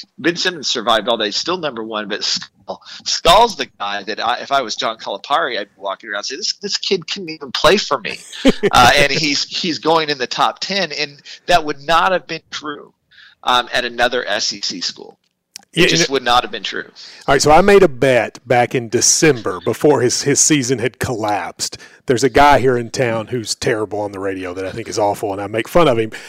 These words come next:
Speaker 2: And I said, "If he, if Skal doesn't go in the top ten, I will listen to one of his shows start to finish and live blog it." Well, I thought for most of the year I was gonna have to listen.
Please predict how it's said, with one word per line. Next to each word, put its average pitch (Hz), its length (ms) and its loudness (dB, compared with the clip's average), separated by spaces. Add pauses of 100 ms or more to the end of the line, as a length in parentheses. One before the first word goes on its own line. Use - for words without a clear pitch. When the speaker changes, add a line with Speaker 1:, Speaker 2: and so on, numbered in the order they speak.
(100)
Speaker 2:
And 139 140 0
I 135 100 2
said, 143 280 6
"If 131 120 0
he, 143 200 -2
if 147 160 0
Skal 196 340 4
doesn't 190 260 2
go 175 140 6
in 165 60 4
the 160 80 2
top 143 260 4
ten, 113 300 0 (140)
I 139 140 6
will 131 220 4
listen 156 380 4
to 135 80 6
one 139 220 6
of 147 100 4
his 131 140 2
shows 123 420 4
start - 420 4
to 139 60 4
finish 117 440 0
and 127 180 -4
live 113 340 2
blog 92 300 -2
it." - 160 -10 (440)
Well, 151 440 6
I 143 100 4
thought 190 380 4
for 170 120 2
most 156 340 4
of 143 60 0
the 131 80 0
year 127 480 2
I 131 100 4
was 127 140 0
gonna 131 180 6
have 127 180 2
to 131 80 2
listen. 135 420 4